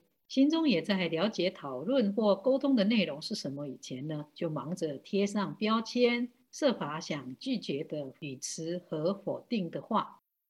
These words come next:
沟通也因此而中断了。因此呢，正念聆听的重点核心在于谈话的时候呢，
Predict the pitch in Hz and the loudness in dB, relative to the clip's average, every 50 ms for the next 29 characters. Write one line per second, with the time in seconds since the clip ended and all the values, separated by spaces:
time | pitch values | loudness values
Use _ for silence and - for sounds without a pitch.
0 | _ _ _ _ _ _ _ - 294 302 320 320 339 302 233 175 165 196 226 240 | _ _ _ _ _ _ _ 4 6 6 6 6 8 8 6 6 6 6 6 6
1 | 247 254 262 - - - 165 139 - 151 139 160 - - 202 226 240 226 262 233 | 6 6 4 2 0 -4 -4 -6 -6 -6 -8 -6 -2 0 2 2 2 4 4 4
2 | 214 185 175 165 143 - - _ _ _ _ _ _ _ _ _ _ _ _ _ | 4 4 2 0 -2 -4 -8 _ _ _ _ _ _ _ _ _ _ _ _ _
3 | - 277 311 339 330 - - 160 156 170 165 165 165 - _ - 208 185 196 190 | 0 2 2 2 2 0 -2 -4 -4 -2 -4 -4 -6 -8 _ -2 0 2 4 4
4 | 180 175 170 160 151 165 202 196 269 285 294 277 - 175 165 - 208 175 156 - | 4 2 0 0 -2 -2 -2 2 2 2 2 4 2 0 0 0 -4 -4 -4 -4
5 | 147 135 139 127 - - - 135 147 170 - - 226 233 233 233 254 240 - - | -6 -8 -8 -10 -12 -12 -10 -8 -8 -8 -6 -4 -2 0 0 0 0 -2 -6 -6
6 | - 180 160 151 147 147 143 156 160 - - 143 143 185 220 - - 302 285 226 | -6 -4 -4 -4 -4 -6 -8 -10 -10 -10 -10 -8 -4 -4 -4 -2 -2 0 0 0
7 | 190 175 160 - - 165 - 214 190 180 170 170 160 | 0 -2 -2 -4 -8 -6 -2 0 0 0 0 -2 -6